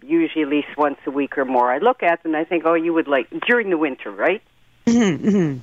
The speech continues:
Speaker 1: But I had that with one of the other gardenias. It was in a pebble tray, and I still misted it, but it still didn't last. I'm, I'm
Speaker 2: Okay,
Speaker 1: hoping
Speaker 2: but
Speaker 1: to
Speaker 2: y-
Speaker 1: keep this one. I'm hoping the one bud <laughs> that's hung in there, or it was a new bud,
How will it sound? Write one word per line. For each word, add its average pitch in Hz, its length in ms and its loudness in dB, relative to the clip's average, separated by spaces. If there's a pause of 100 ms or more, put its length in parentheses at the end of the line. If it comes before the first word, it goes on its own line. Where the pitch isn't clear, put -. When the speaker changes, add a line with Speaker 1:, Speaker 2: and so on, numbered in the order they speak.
(140)
Speaker 1:
But 185 160 2
I 180 80 2
had 214 260 0
that 190 160 2
with 170 180 0
one 175 200 2
of 156 80 0
the 160 120 0
other 147 200 0
gardenias. 123 680 -2
It 151 120 4
was 170 260 2
in 156 180 2
a 135 60 -6
pebble 139 380 -4
tray, 127 380 0
and 120 120 -2
I 123 100 0 (100)
still 160 140 0
misted 135 480 -2
it, 113 160 2 (420)
but 214 120 0
it 214 180 -4
still 214 160 -4
didn't 127 260 -6
last. 104 300 -4 (760)
I'm, - 120 -2
I'm 160 220 2 (140)
Speaker 2:
Okay, 240 160 2
Speaker 1:
hoping 180 180 -4
Speaker 2:
but 247 120 2
Speaker 1:
to - 60 -8
Speaker 2:
y- 226 120 -10
Speaker 1:
keep 226 220 -20
this 196 160 -8 (100)
one. 160 160 -4
I'm 135 160 -6
hoping 214 380 -4
the 175 60 -4
one 175 300 -2
bud 180 320 -2
<laughs> - 20 -8
that's 196 140 -2 (960)
hung 240 400 0
in 269 260 6
there, 185 380 4
or 180 180 2
it - 100 -4
was 170 160 0
a 170 60 2
new 208 220 2
bud, 127 340 0